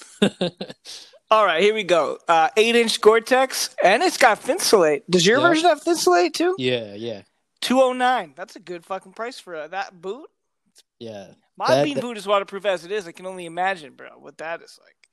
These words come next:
Speaker 1: Yeah, that shit is comfy.
Speaker 2: But yeah,
Speaker 1: Like
Speaker 2: oh, okay, getting back into the Todd Snyder collection, he d-, he did do a bean boot with bison leather, which is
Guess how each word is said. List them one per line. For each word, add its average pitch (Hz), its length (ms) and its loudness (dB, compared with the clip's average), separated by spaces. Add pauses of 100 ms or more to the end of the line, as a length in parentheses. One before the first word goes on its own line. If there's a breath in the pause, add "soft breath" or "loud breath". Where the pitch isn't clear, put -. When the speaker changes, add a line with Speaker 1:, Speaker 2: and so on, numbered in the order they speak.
Speaker 1:
Yeah, 110 160 -16
that 117 160 -8
shit 113 160 -8
is 101 320 -14 (240)
comfy. 123 760 -12 (2250)
Speaker 2:
But 220 120 -8
yeah, 262 140 4
Speaker 1:
Like 180 100 -2
Speaker 2:
oh, 247 160 2
okay, 233 260 0
getting 247 220 -2
back 320 200 2
into 269 120 -2
the 202 100 -4
Todd 208 260 2
Snyder 185 280 0
collection, 180 340 0
he 180 140 2
d-, 175 100 2
he 196 200 2
did 214 260 2
do 214 140 4
a 170 40 -2
bean 185 260 2
boot 160 300 2
with 151 240 -6
bison 160 380 2
leather, 131 260 -2
which 135 220 -2
is 135 100 -10